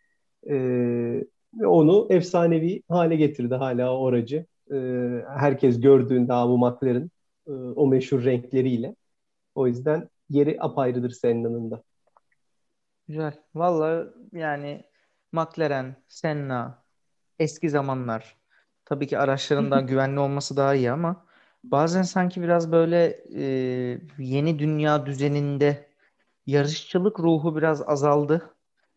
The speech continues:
Speaker 2: Daha böyle formüla zengin sporu, daha, e, şirket sahipleri odaklı bir noktaya gider gibi olunca, yani belki bunu dinleyen insanlar "Hep öyleydi abi, ne alaka?" diyecek ama siz anladınız demek istediğimi.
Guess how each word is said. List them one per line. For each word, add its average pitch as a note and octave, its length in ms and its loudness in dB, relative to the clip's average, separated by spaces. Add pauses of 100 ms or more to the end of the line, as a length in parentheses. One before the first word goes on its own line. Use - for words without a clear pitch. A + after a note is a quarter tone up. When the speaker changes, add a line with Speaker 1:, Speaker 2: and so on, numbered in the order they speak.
(200)
Speaker 2:
Daha D3+ 280 0
böyle D3+ 420 4
formüla D3+ 800 0
zengin C#3 500 -4
sporu, C#3 540 -2 (840)
daha, C#3 580 -2
e, B2+ 500 -6
şirket C#3+ 500 -6
sahipleri C#3+ 600 0
odaklı C#3+ 880 0
bir C3+ 180 -2
noktaya C#3+ 520 0
gider C#3+ 380 0
gibi C3 240 -6
olunca, D3 640 -4 (320)
yani B2 280 -8
belki C#3 380 -2
bunu C#3+ 160 -6
dinleyen C#3+ 280 -6
insanlar C#3 440 -6
"Hep D3 180 -4
öyleydi A#2+ 340 0
abi, B2+ 180 -4
ne B2+ 40 -4
alaka?" C3 400 -2
diyecek B2+ 280 -4
ama F3+ 240 -2
siz E3 200 -8
anladınız D3 520 -6
demek B2+ 220 -8
istediğimi. C3+ 540 -12